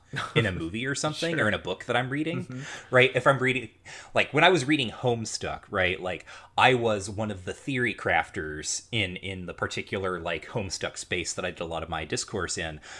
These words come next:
Speaker 1: because I had a very good command of the plot, and I could, like, link things up and be like, "Here's what I think is gonna happen."
Speaker 2: Mm.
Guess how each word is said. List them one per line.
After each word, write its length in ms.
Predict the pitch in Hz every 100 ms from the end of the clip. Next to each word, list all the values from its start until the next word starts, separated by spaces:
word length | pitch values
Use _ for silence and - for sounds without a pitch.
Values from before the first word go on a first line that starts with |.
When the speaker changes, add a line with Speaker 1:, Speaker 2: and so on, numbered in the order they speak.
| -
Speaker 1:
because 320 | - - 113 -
I 180 | 107 117
had 320 | 113 101 104
a 80 | 104
very 220 | 107 101
good 220 | 98 95
command 300 | - 104 95
of 60 | 85
the 60 |
plot, 400 | - 143 117 95 -
and 120 | 107
I 100 | 104
could, 160 | - 104
like, 220 | 90 107
link 220 | 107 95
things 260 | - 90 95
up 180 | 107
and 80 | 101
be 120 | 92
like, 180 | 90 85
"Here's 220 | - 135
what 100 | 113
I 60 | 92
think 240 | - 95
is 100 | 90
gonna 160 | - 78
happen." 440 | 76 95 - - -
Speaker 2:
Mm. 1000 | 95 95 95 98 90 92 87 87 87 90